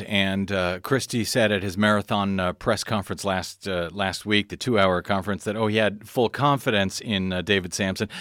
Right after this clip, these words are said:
but he had also said the same thing about, uh, Bridget Kelly, the woman who g-, sent the infamous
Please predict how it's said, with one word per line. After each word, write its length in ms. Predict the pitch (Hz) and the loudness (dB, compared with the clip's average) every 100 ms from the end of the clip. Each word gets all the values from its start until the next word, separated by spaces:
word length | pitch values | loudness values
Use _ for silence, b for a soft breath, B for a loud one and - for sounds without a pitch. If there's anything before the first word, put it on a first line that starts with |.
| B | B
but 120 | 151 | 2
he 60 | 139 | 4
had 120 | 147 | 6
also 280 | 151 156 156 | 6 6 2
said 200 | 135 135 | 2 2
the 80 | 123 | 2
same 260 | 131 127 | 0 0
thing 220 | 123 123 123 | 2 2 2
about, 460 | 123 123 120 113 - B B - | 0 2 4 2 -6 B B 2
uh, 240 | 117 113 | 4 4
Bridget 480 | 117 117 120 131 - | 4 2 4 2 -4
Kelly, 380 | - 247 156 90 | 2 4 4 2
the 100 | 101 | 2
woman 260 | 113 117 | 2 2
who 100 | 113 | 0
g-, 180 | 101 - | -4 -8
sent 280 | - 135 - | -2 0 0
the 220 | 123 113 | -4 -2
infamous 640 | 123 127 - 113 110 - | -2 -2 0 2 2 0